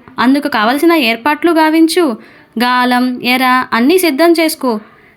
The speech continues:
ఎర వాసన పట్టి చేప నీటి అడుగు నుండి పైకి వస్తుంది. నీళ్లు కదలడం నుండి పెద్ద చేప వస్తుంది అని తెలుసుకోవచ్చు.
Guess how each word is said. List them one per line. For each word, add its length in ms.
ఎర 200
వాసన 440
పట్టి 440
చేప 240
నీటి 360
అడుగు 220
నుండి 240
పైకి 360
వస్తుంది. 680
నీళ్లు 320
కదలడం 480
నుండి 240
పెద్ద 300
చేప 300
వస్తుంది 500
అని 140
తెలుసుకోవచ్చు. 840